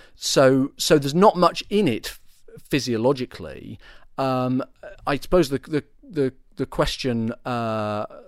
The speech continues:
sort of remains of, of which is, which is less pleasant. And I would argue,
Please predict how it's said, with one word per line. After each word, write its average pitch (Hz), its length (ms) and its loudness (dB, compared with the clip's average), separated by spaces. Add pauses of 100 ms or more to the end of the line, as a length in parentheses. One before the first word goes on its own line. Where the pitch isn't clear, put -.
sort 117 240 -8
of 98 100 -8
remains 107 640 -2
of, 107 260 -8
of 117 180 -6
which 131 500 -4
is, 123 360 -4 (380)
which 139 340 -6
is 120 160 -6
less 123 600 -4 (380)
pleasant. 117 480 0
And 107 80 -4
I 156 120 2
would 120 140 0
argue, 90 640 -4